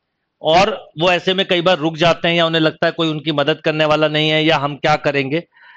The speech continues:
तो आप अपनी सक्सेस जर्नी को बताइए कि आपने कब पहले तो निमसेट के लिए सोचा, फिर कैसे पढ़ाई की और किस ढंग से सब कुछ मैनेज किया,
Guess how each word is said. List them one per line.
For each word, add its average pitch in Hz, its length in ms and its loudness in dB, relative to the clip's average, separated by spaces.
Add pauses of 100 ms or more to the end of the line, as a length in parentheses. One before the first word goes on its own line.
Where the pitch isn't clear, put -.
(240)
तो 208 60 2
आप 175 380 2
अपनी 185 280 0
सक्सेस 180 440 -2
जर्नी 170 300 0
को 175 140 -2
बताइए 147 420 0
कि 180 120 -4
आपने 156 340 0
कब 175 200 -2
पहले 160 320 0
तो 165 140 -2
निमसेट 143 380 -4
के 170 100 -4
लिए 165 140 2
सोचा, 165 380 -2 (500)
फिर 160 180 -4
कैसे 160 260 0
पढ़ाई 139 360 0
की 175 240 -4
और 175 260 -4
किस 175 160 -2
ढंग 151 180 -2
से 170 120 -4
सब 147 240 -4
कुछ 156 160 -6
मैनेज 135 320 -4
किया, 120 240 -10